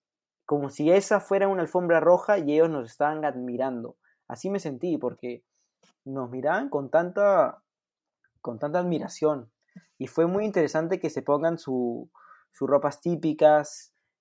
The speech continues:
de que incluso se pongan a cantar. Eh, ¿cómo viviste esa, ese sentimiento de sentirte mirado, de sentirte especial, de sentir que Rusia nos había recibido con brazos abiertos?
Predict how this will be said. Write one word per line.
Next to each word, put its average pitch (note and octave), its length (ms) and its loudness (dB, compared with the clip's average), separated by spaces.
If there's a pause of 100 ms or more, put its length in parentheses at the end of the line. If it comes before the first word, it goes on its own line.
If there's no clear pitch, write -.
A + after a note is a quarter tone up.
(100)
de C3+ 180 0
que B2+ 480 0
incluso D3+ 360 -2
se D3 120 -6
pongan D#3+ 260 0
a D#3 80 0
cantar. B2 560 2 (880)
Eh, A#2+ 500 -6 (960)
¿cómo F#3 300 4
viviste E3 480 4
esa, E3 340 2 (160)
ese E3 200 -6
sentimiento D#3+ 640 -2
de D#3 80 6
sentirte C#3+ 520 -4
mirado, C3+ 540 2
de A#2+ 80 -2
sentirte C#3 580 -4
especial, C3 800 -2 (400)
de C3+ 120 -6
sentir D3 380 -2
que F3 100 0
Rusia G3 360 2
nos F3+ 180 -4
había D#3 200 4
recibido D#3 440 2
con B2 240 -2
brazos C#3 320 -2
abiertos? C3 640 -4